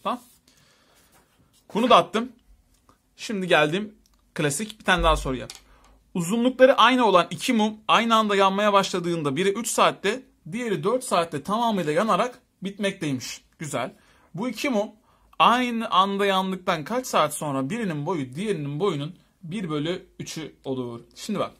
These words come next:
mum soruları tipik aynıdır. İki tane mum var mı? Şöyle yapalım. Mum. Mum olsun.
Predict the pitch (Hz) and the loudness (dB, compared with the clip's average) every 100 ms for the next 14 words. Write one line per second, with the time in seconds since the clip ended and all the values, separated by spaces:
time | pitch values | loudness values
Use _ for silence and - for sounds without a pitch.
0 | _ _ _ 226 247 220 185 185 196 180 | _ _ _ -6 -4 -2 -2 -4 -6 -12
1 | 208 - 180 151 - - _ _ _ _ | -10 -6 -4 -4 -8 -12 _ _ _ _
2 | - 196 185 180 190 202 147 110 - _ | -8 -6 -4 -4 -2 -2 -4 -6 -14 _
3 | _ _ - 131 123 117 - 113 _ - | _ _ -12 -8 -8 -10 -12 -18 _ -8
4 | 143 175 - _ _ _ _ _ _ _ | -8 -8 -14 _ _ _ _ _ _ _
5 | _ _ _ _ _ _ _ _ _ _ | _ _ _ _ _ _ _ _ _ _
6 | _ _ _ _ _ _ 220 151 110 - | _ _ _ _ _ _ -10 -8 -10 -14